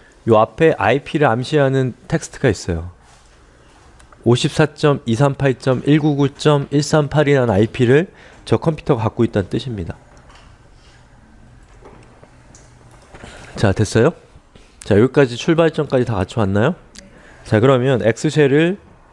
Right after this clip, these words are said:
킵니다. 그리고 맥을 쓰시는 분들은 이따가 저걸 써야 되니까 맥 쓰시는 분들도 공유 문서 열어두세요. 제 머리가 복잡할 것 같죠? 예. 자,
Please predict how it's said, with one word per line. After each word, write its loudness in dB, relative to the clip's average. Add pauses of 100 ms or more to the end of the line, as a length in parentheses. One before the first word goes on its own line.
(160)
킵니다. -2 (560)
그리고 4
맥을 4
쓰시는 -2
분들은 0
이따가 2
저걸 0
써야 4
되니까 -2
맥 0
쓰시는 -2
분들도 0
공유 2
문서 2
열어두세요. -2 (520)
제 0
머리가 4
복잡할 -4
것 -4
같죠? -2 (340)
예. -4 (720)
자, -4